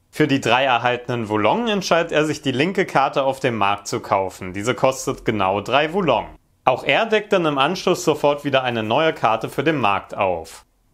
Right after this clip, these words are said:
Anschließend möchte er sich auf die Erde bewegen und laut Bewegungsanzeige muss er dafür einen Sprit ausgeben. Dies tut er auch und zieht dann entsprechend auf die Erde, wo er seinen Stärkepunkt ausgibt, um den Teddybomber anzugreifen.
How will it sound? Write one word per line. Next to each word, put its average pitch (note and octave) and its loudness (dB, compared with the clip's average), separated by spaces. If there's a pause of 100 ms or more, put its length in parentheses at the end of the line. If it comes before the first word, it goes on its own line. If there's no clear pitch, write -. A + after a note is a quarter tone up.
(220)
Anschließend D#3 0
möchte C#3 2
er A#2+ 2
sich A2 -6
auf A2+ -2
die G#2 -10
Erde B2+ 0
bewegen G3 2
und C#3 -2
laut B2 4
Bewegungsanzeige F#3 0
muss D#3 -2
er D3+ 4
dafür C3+ 2
einen A#2+ -2
Sprit - -4
ausgeben. F#2+ -2 (340)
Dies B2+ 0
tut D3+ 2
er A3+ 4
auch A#3 2
und F#3 0
zieht F3 0
dann D#3+ 2
entsprechend C#3+ -2
auf B2+ 0
die C3 -4
Erde, G2+ 0
wo G#2+ 2
er A2 2
seinen G#2+ -2
Stärkepunkt G#3 -2
ausgibt, G#3+ 0
um D#3+ 0
den G3+ 0
Teddybomber G#2 0
anzugreifen. F#2+ -4